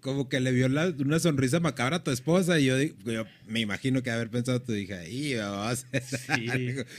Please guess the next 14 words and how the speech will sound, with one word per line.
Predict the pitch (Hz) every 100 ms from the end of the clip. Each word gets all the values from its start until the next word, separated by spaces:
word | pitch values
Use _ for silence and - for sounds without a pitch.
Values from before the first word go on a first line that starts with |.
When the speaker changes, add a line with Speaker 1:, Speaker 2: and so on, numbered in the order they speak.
| - -
Speaker 1:
Pero | 135
está | 135 170
chida, | - 226 233
güey, | 226
porque | 165 -
están | 147 - 143
todos | 131 170 180
involucrados, | 196 165 117 87 117 202 190 160 -
¿no? | 151 185 - - -
Speaker 2:
Pues | 196
es, | 226 220 220 -
es | 170 185
algo | 233 233 247 262
de, | 226 165 127 117 113